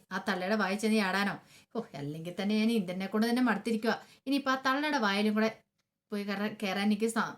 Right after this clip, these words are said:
പറ്റില്ല എന്ന് പറയണ." "ചേച്ചി അങ്ങനെ വിഷമിക്കണ്ട, അവരെ നമുക്കൊരു പാഠം പഠിപ്പിക്കാം.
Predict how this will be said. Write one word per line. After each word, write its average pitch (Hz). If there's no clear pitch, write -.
പറ്റില്ല 214
എന്ന് 220
പറയണ." 196
"ചേച്ചി 151
അങ്ങനെ 185
വിഷമിക്കണ്ട, 202
അവരെ 320
നമുക്കൊരു 226
പാഠം 202
പഠിപ്പിക്കാം. 214